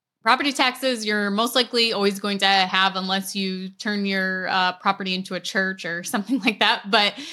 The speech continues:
if you, for your insurance, you don't always have to have insurance. I've bought a couple properties where the guy tells me, "Oh, I'm self-insured. I don't have insurance <laughs> on this place." So,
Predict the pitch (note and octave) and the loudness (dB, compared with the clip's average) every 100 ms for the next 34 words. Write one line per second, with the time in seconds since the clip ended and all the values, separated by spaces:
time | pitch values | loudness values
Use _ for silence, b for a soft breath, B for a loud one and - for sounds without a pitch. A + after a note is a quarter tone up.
0 | B B - - G#3 G#3+ A#3+ B3 A#3 G3 | B B 4 4 2 -2 0 2 4 2
1 | - _ G#3 G#3 G3 G3 B3+ B3+ F#3+ F#3 | -2 _ -4 0 -2 0 2 4 4 2
2 | G3+ - - _ _ - C4 E4+ - - | -2 -8 -16 _ _ 0 4 4 2 -2
3 | A#3 A#3+ A3+ A3 - - F#3+ B3 - D4 | 4 4 4 0 -4 2 2 2 -2 0
4 | D4 D4 D4+ D4+ D#4+ D4+ D#4 E4+ A3 A#3+ | 2 2 -2 -4 -2 -2 -2 0 -2 2
5 | C4 C4 - C4+ B3 B3+ B3+ C4 A#3 A#3+ | 2 2 -2 -4 -4 2 2 2 -2 -2
6 | A#3 G#3+ G3+ G3 A3+ A3+ A#3 A3 C4+ A#3+ | -2 -4 -4 2 4 4 2 2 2 4
7 | C4+ D#4+ D4+ A#3 G3+ G#3+ A3 G#3 - - | 4 6 8 8 6 4 2 -6 -4 2
8 | A#3 A#3+ G#3+ G3+ A3 G3 F#3 A3+ A3 G3 | 2 2 -4 0 2 2 2 2 4 2
9 | F#3+ G#3 - C4+ - - C4+ - B3+ - | 0 -2 -2 -2 -4 -4 -4 -4 -6 -4
10 | B3 A3 D#4+ - A3+ G3+ | 0 0 -2 -2 2 2